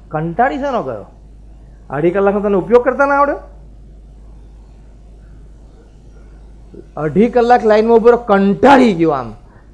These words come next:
થાકી ગયો, આમ કેર દુખવા માંડી, આમ હવે ઓફિસમાં જવાનું મન નથી.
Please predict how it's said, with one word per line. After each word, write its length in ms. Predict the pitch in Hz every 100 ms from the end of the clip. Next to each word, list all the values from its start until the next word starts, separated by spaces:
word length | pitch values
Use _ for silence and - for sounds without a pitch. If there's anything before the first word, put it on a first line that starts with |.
| -
થાકી 440 | 214 - 339 277
ગયો, 260 | 185 156 104 - - - - - - -
આમ 140 | 220
કેર 400 | - - 247 302
દુખવા 340 | 277 254 220
માંડી, 360 | 202 180 151 113 - - - - - -
આમ 200 | - 240
હવે 240 | 208 277 262
ઓફિસમાં 300 | 294 247 294
જવાનું 240 | 294 277
મન 140 | 262 330
નથી. 460 | 269 - 127 -